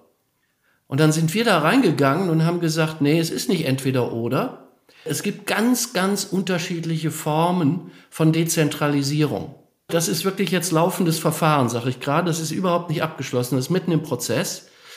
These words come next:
Eine Überlegung war, ob man nicht Kompetenzen wirklich auf die lokale Ebene versucht zu verlagern. Das heißt, dass die Bundesregierung vor allem hilft,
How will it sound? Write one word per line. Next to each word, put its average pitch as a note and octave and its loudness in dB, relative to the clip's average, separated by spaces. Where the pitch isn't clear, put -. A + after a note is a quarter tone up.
Eine E3 2
Überlegung F3+ 2
war, D#3+ 0
ob - -6
man D#3 2
nicht D#3+ 0
Kompetenzen E3 -4
wirklich D#3+ -4
auf C3+ -8
die D3 -6
lokale C3 0
Ebene F#2 -8
versucht B2+ -2
zu C3+ -6
verlagern. A2 -2
Das G#2+ -6
heißt, B2 -2
dass A#2 -6
die B2+ -6
Bundesregierung D3+ -4
vor - -6
allem C#3+ 0
hilft, C#3 -2